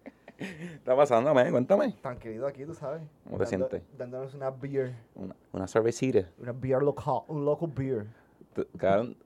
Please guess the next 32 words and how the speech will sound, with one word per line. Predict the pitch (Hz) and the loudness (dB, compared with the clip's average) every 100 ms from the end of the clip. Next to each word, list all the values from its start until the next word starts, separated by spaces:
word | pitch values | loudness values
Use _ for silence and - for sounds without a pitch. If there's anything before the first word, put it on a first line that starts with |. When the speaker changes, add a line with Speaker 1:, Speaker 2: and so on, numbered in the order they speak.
| - | -2
Speaker 1:
bueno, | 104 92 | -2 -2
ya | 90 90 | 0 -2
se | - 107 | -2 -4
te | 110 | -2
pito. | 107 104 - | 0 0 0
¿Te | 95 | 0
acuerdas | 95 123 | 0 0
que | 139 | 0
hace | 139 135 | 0 -2
par | - 117 | 0 2
de | 120 | 4
días | 120 | 4
salió | 107 104 110 104 | 6 8 8 6
el, | 104 95 92 - | 4 2 2 0
el | 92 | 2
memory | 92 101 104 | 2 4 6
de | 98 92 | 6 4
los | - | 2
ejecutivos | 90 87 87 90 | 0 0 0 2
del | 107 | 2
jangueo? | 107 98 85 80 _ _ _ _ | 2 2 2 -2 _ _ _ _
Speaker 2:
Sí, | - 92 | -16 -14
cabrón. | 82 80 - - _ _ - - - _ _ - | -12 -10 -10 -10 _ _ -18 -14 -14 _ _ -8
Hagan, | 120 131 123 | -8 -8 -10
eh, | 110 - | -14 -12
eh, | 113 120 | -12 -6
yo | 123 | -4
creo | 143 156 | 0 0
que, | 127 120 113 - - - - - - - - | 0 -2 -2 -8 -20 -20 -20 -20 -20 -20 -12
¿de | 110 | -8
ese | |
lado? | 165 | -4